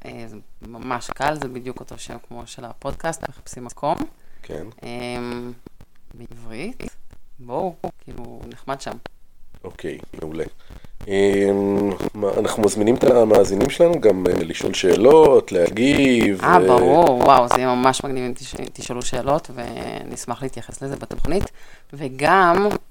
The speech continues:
Speaker 1: אה, נראה לי שאנחנו נראיין אנשים בקרוב, אנשים מעניינים אבל.
Speaker 2: וואי, את רצה מהר.
Speaker 1: סליחה, הם ר-, הם צריכים לדעת למה הם נכנסים.
Speaker 2: טוב,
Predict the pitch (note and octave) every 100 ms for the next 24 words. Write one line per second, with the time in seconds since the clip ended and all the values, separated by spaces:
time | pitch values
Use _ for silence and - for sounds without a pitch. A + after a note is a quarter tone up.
0 | - B2 A#2+ B2 A#2+ A#2+ A#2 C3+ - A#3
1 | E3 C3+ B2+ B2+ A#2+ A2+ A2+ A2 D3+ G#3
2 | F#3+ C#3 A#2 - A2+ A2 G#2+ - - -
3 | - A#2+ - C#3+ C3+ B2 A#2+ A2+ - -
4 | F2+ F2+ E2+ - F#2+ - F2 E2+ F#2 G#2
5 | - - - - B2+ - F#3+ B3 D#3 C3+
6 | C3 C3+ B2+ B2 - - F#3 F#3+ F#3+ G#3
7 | G#3 A3 - G3+ B2 B2 - - - -
8 | - -